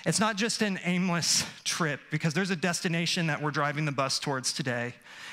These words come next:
And if we can get there, and if we can get off of the bus and have enough time to really marinate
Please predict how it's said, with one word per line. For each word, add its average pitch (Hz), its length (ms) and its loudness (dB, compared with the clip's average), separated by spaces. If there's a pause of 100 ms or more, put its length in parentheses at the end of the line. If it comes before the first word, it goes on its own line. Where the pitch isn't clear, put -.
(120)
And 143 80 2
if 156 120 0
we 196 100 2
can 214 220 0
get 196 240 0
there, 165 180 2
and 143 80 -2
if 147 140 -2
we 190 100 2
can 190 220 2 (340)
get 196 240 2 (340)
off 170 240 2
of 170 120 -2
the 156 40 -2
bus 170 280 2
and 156 100 0
have 175 240 2
enough 165 300 0
time 156 500 0 (220)
to 156 100 0
really 160 240 2
marinate 151 720 0